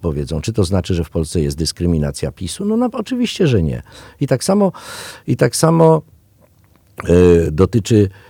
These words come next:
to, e, tej sytuacji. W, w tej chwili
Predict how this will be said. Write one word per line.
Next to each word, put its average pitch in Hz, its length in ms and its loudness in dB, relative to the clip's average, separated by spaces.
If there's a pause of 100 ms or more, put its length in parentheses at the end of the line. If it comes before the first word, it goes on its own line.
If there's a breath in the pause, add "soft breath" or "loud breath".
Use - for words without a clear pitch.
(220 soft breath)
to, 98 240 6
e, 85 260 0
tej 90 360 2
sytuacji. - 680 -4
W, 95 40 -18
w - 300 -12
tej 196 220 2
chwili 165 460 0